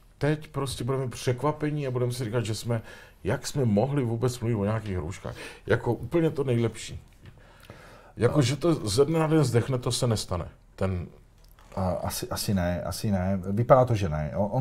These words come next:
Speaker 2: on sice je z osmdesáti procent, eh, identický se sarsem a sars přestal, eh, cirkulovat někdy v červenci, ale, eh, v červenci dva tisíce tři,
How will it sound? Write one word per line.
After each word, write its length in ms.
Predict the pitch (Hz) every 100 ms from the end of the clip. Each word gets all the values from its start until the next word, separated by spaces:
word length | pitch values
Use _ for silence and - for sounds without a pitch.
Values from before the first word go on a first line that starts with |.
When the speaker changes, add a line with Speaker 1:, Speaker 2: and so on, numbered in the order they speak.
| 143
Speaker 2:
on 80 | 107
sice 240 | - 123 139
je 40 |
z 40 | -
osmdesáti 600 | 117 127 123 131 123 110
procent, 520 | 101 92 123 101 -
eh, 40 | 92 92 90 85 -
identický 600 | 98 110 110 104 - 104
se 100 | 95
sarsem 520 | - 92 - 117 104
a 60 |
sars 400 | 95 - 98 -
přestal, 580 | - - 101 - 101 95
eh, 560 | - - - - 67 71
cirkulovat 600 | - 107 - 107 98 95
někdy 200 | 92 95
v 60 | 92
červenci, 540 | 95 78 90 - 101
ale, 220 | 92 92 - - - - - 76 - -
eh, 40 |
v 80 | -
červenci 380 | - 85 90 98
dva 140 | 90
tisíce 280 | - - 92
tři, 380 | - - 78